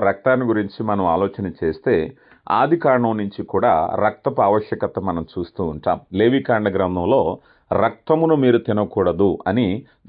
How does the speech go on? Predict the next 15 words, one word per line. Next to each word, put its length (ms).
దేవుడు 300
ఆజ్ఞాపించారు. 680
ఎందుకంటే 420
రక్తము 460
జీవము 500
అన్నారు, 260
రక్తము 420
ప్రాణము 500
అన్నారు. 260
మీరు 160
ఈ 100
మాటను 400
మనం 120
చూసినట్లయితే 720
మొదటిగా 380